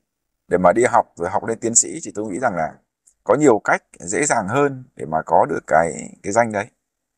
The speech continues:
Đúng không ạ? Vậy thì mục đích của thầy là gì?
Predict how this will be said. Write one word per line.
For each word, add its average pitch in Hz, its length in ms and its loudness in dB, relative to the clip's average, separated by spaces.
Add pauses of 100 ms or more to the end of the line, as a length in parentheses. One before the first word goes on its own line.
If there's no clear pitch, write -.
(560)
Đúng 107 100 -8
không 131 80 -6
ạ? - 100 -14 (520)
Vậy 101 160 4
thì 117 440 2 (220)
mục 127 160 -2
đích 196 120 4
của 156 80 0
thầy 113 160 0
là 104 120 4
gì? 104 260 -2